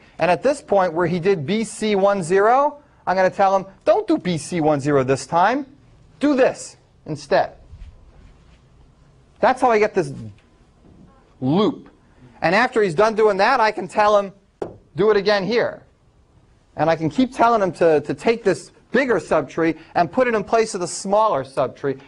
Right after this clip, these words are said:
And that gives me longer and longer things. But before I tell him to do it many, many times, let's see what happens when he does it just once.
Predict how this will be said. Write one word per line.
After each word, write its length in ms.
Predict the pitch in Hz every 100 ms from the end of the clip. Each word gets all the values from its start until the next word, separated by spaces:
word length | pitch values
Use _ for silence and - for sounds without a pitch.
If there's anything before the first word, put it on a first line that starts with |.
| -
And 120 | 160 214
that 120 | 226
gives 120 | 202
me 140 | 175
longer 720 | 156 147 180 220 240 240 202 165
and 100 | 156
longer 320 | 165 175 165
things. 320 | 165 139 113
But 180 | - 165
before 220 | 170 247
I 120 | 254
tell 220 | 190 214
him 100 | 208 180
to 60 |
do 160 | 156 185
it 80 | 147
many, 260 | 180 190
many 240 | 170 190 180
times, 320 | 160 143 139 - -
let's 200 | 233 262
see 120 | 277
what 120 | 247
happens 300 | 202 208 196
when 120 | 165 175
he 60 |
does 220 | 147 165 160
it 80 |
just 300 | 135 156 -
once. 480 | 131 139 - - _